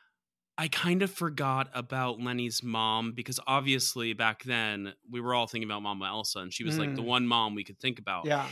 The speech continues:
Speaker 2: sure.
Speaker 1: And I will say, Lenny's mom, Mama Elsa vibes,
Speaker 2: Oh,
Speaker 1: kind of.
Speaker 2: okay,
Speaker 1: As far
Speaker 2: okay.
Speaker 1: as, like, quick with an opinion, like,
Speaker 2: Sure, sure, sure.
Speaker 1: we'll tell it out as it is, et cetera, et cetera, et cetera. She just is not a witch, so, like,
Speaker 2: Yeah.
Speaker 1: we didn't care as much back then.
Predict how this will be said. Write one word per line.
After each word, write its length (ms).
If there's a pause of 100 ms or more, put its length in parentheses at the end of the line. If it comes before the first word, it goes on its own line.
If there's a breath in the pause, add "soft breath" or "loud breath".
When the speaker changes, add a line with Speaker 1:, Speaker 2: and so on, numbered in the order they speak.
Speaker 2:
sure. 180
Speaker 1:
And 200
I 60
will 160
say, 160
Lenny's 400
mom, 640 (540)
Mama 380
Elsa 280
vibes, 640 (360)
Speaker 2:
Oh, 40
Speaker 1:
kind 260
of. 180
Speaker 2:
okay, 200
Speaker 1:
As 180
far 120
Speaker 2:
okay. 60
Speaker 1:
as, 120
like, 320 (360 loud breath)
quick 280
with 120
an 100
opinion, 760
like, 240
Speaker 2:
Sure, 240
sure, 200
sure. 140
Speaker 1:
we'll 120 (320)
tell 240
it 40
out 200 (100)
as 200
it 80
is, 600
et 100
cetera, 260
et 80
cetera, 280
et 80
cetera. 320
She 160
just 200
is 100
not 180
a 60
witch, 520
so, 220
like, 140
Speaker 2:
Yeah. 80
Speaker 1:
we 80
didn't 220
care 180
as 120
much 220
back 220
then. 100